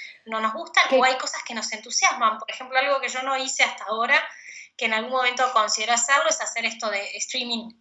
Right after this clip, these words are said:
Speaker 1: en vivo, ¿no?
Speaker 2: Sí.
Speaker 1: Eh, hay gente que le, le fascina, le entusiasma. A mí no es que no me guste, pero hoy no tengo el tiempo como para dedicárselo. Pero realmente está apasionante la po-,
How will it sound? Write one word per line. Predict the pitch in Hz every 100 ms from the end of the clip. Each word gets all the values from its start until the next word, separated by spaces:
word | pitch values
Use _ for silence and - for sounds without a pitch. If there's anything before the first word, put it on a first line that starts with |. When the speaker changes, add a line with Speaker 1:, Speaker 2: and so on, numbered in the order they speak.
| _ _ -
Speaker 1:
en | 190
vivo, | 190 190 180 170
¿no? | 202 294 -
Speaker 2:
Sí. | - 202 185 196 -
Speaker 1:
Eh, | 214 202 196 - _ _ 190 - - - _ - - 220
hay | 233
gente | 294 302
que | 262
le, | 220 233
le | 233
fascina, | 226 220 - 302 311
le | 247
entusiasma. | 208 - 202 208
A | 254
mí | 339
no | 392
es | -
que | 370
no | 339
me | 381 381 370
guste, | - 415 403
pero | 262 233 -
hoy | 294
no | 285 277
tengo | 294 285
el | 262
tiempo | 277 285 302 359
como | 240 190
para | 196 196
dedicárselo. | 196 190 214 196 294 311 262 - - - - _ _ -
Pero | 214 202 196 190
realmente | 196 226 262 285 320
está | 240 214
apasionante | 208 - 214 240 285 294
la | 233
po-, | - 190